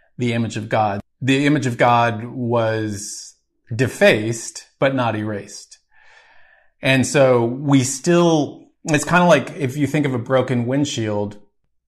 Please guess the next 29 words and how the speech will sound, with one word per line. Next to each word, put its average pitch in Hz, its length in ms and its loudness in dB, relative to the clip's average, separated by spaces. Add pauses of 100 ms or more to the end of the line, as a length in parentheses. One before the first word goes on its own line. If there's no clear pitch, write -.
(420)
the, 127 640 0
the 131 160 -2
windshield 143 720 0
is 120 200 -6
broken, 202 500 0
but 139 160 4
it's 127 200 -8
still 139 320 -2
functioning. - 840 -8 (220)
So 131 220 -4
it 123 140 -6
still, 127 640 -4 (760)
you 147 140 -2
know, 113 100 0
protects 139 460 0
you 127 60 -2
from 110 180 -6
the 117 100 -2
wind, 220 580 4
and, 120 560 0
and 120 240 -2
it 113 220 -6
still 123 400 0
protects 123 380 -4
you 120 80 -4
from 110 200 -6
rain, 175 300 4
et 117 120 -4
cetera. 117 460 -2